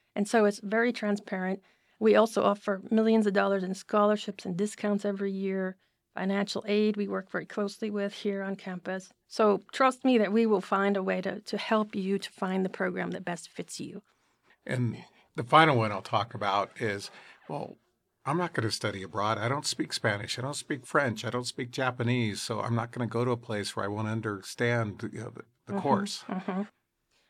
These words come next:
Speaker 1: No, let me reassure you that all usec courses are taught in English. All our staff speaks English and, of course, the local language. Um, and so it's nothing to fear. Of course, it's not required that you speak the language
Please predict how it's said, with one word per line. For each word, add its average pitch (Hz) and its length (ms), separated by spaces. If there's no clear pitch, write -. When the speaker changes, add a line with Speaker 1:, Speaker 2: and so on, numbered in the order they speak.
Speaker 1:
No, 170 280
let 214 100
me 208 140
reassure 214 540
you 190 180
that 180 260
all 226 240
usec 240 380
courses 208 500
are 196 80
taught 190 300
in - 100
English. 185 560
All 202 180
our 196 100
staff 180 400
speaks - 320
English 220 460
and, 170 100
of - 60
course, 190 240
the 190 140
local 190 280
language. 196 600
Um, 190 400
and 220 500
so - 220
it's 190 160
nothing 233 300
to 202 120
fear. 185 600
Of 196 100
course, 214 400
it's 214 180
not 220 180
required 214 600
that 175 100
you 202 80
speak - 240
the - 100
language 208 560